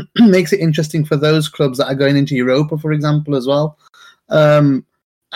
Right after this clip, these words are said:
I think those competitions one hundred percent die,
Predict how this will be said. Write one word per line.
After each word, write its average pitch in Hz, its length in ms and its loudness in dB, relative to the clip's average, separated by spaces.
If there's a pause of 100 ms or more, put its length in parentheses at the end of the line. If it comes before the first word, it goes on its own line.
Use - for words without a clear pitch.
(160)
I 180 160 4
think 151 260 0
those 151 260 4
competitions 143 760 -2
one 143 200 2
hundred 147 320 2
percent 135 400 -2
die, 135 340 0